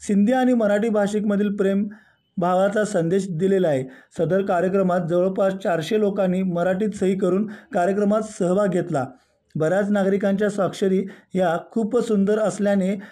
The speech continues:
परीक्षांमध्ये पारितोषिक देण्यात तारंबळ उडाली. त्या अनुषंगाने सदर कार्यक्रमात दहा सुंदर स्वाक्षरी निवडण्यात आल्या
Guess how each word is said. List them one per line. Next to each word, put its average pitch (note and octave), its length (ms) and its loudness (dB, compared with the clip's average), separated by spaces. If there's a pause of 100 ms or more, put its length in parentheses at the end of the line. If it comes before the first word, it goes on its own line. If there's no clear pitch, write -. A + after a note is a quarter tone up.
(160)
परीक्षांमध्ये A3 640 0
पारितोषिक G3+ 680 -2
देण्यात F3+ 300 0 (220)
तारंबळ F#3 400 2
उडाली. E3+ 360 0 (340)
त्या G3+ 140 2
अनुषंगाने G#3 520 0
सदर G3+ 320 0
कार्यक्रमात F#3 520 0 (420)
दहा G#3+ 240 0
सुंदर A3 380 2
स्वाक्षरी G3+ 480 0
निवडण्यात F#3+ 580 0
आल्या C#3+ 200 0